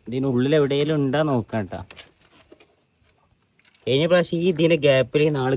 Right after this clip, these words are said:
കേറിപ്പോയത്. പക്ഷെ ഈ പ്രാവശ്യം ആ ഗ്യാപ്പിലൊന്നും കാണുന്നില്ല. ഇനി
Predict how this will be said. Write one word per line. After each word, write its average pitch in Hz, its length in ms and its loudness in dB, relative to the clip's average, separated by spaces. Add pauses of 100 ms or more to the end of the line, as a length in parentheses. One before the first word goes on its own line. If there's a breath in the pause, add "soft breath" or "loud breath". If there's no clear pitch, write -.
കേറിപ്പോയത്. 117 560 -4
പക്ഷെ - 800 -20
ഈ 135 40 -8
പ്രാവശ്യം 143 580 -2
ആ 143 40 -6 (120)
ഗ്യാപ്പിലൊന്നും 135 560 -8
കാണുന്നില്ല. 110 420 -8 (1200)
ഇനി 135 120 -6